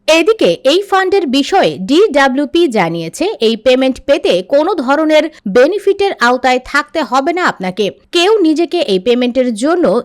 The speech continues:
যোগ্য মনে করলে তিনি তার লোকাল কাউন্সিলে যোগাযোগ করতে পারবেন। কাউন্সিল কিভাবে তাদের স্কিম চালু করবে, সেটি তারাই নির্ধারণ করবে। এটি পুরোটাই কাউন্সিলের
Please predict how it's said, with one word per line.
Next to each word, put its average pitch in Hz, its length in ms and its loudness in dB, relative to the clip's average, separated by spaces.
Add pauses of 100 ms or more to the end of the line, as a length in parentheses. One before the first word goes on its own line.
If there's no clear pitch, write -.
যোগ্য 277 340 2
মনে 247 300 0
করলে 330 500 2
তিনি 226 220 -2
তার 220 260 0
লোকাল 277 340 0
কাউন্সিলে 285 600 0
যোগাযোগ 233 460 0
করতে 302 300 -2
পারবেন। 160 400 -2 (260)
কাউন্সিল 403 500 2
কিভাবে 370 540 -4
তাদের 240 280 0 (100)
স্কিম 330 340 -2
চালু 302 320 0
করবে, 196 460 -2
সেটি 262 280 -4
তারাই 262 340 0
নির্ধারণ 285 500 -2
করবে। 180 340 0 (160)
এটি 214 220 -2
পুরোটাই 277 500 0
কাউন্সিলের 370 560 -2